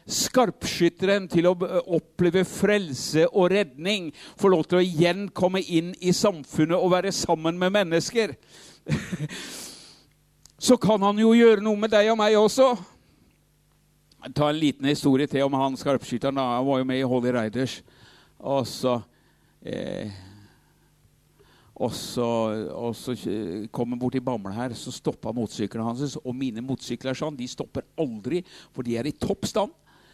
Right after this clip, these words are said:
De er i toppstand.» Så han skjønte ikke dette her sånn. Og så stopper han,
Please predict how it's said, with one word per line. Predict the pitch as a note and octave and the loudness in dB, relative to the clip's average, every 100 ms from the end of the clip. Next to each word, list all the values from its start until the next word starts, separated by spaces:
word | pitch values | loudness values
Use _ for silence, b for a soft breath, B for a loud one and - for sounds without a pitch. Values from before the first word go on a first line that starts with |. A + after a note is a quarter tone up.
| b b _ | b b _
De | C#3+ | -2
er | E3 | 0
i | |
toppstand.» | E3 G3 - - G3 - | 0 -2 -2 -4 -4 -4
Så | - | -6
han | D3+ | -6
skjønte | - A#3 F3 - - | -2 0 0 -4 -6
ikke | - - - | -6 -4 0
dette | F#3+ F3 E3+ | 0 0 0
her | E3 | 0
sånn. | F#3 D#3+ - - _ _ b b b b b b b b b b b b b b b b _ _ _ b b b b b b b b b b b b b b b b b b b b b b b b b - | -2 -6 -8 -20 _ _ b b b b b b b b b b b b b b b b _ _ _ b b b b b b b b b b b b b b b b b b b b b b b b b -8
Og | |
så | C#3+ | -4
stopper | D#3 D#3 - | -2 -2 -2
han, | C3+ | -6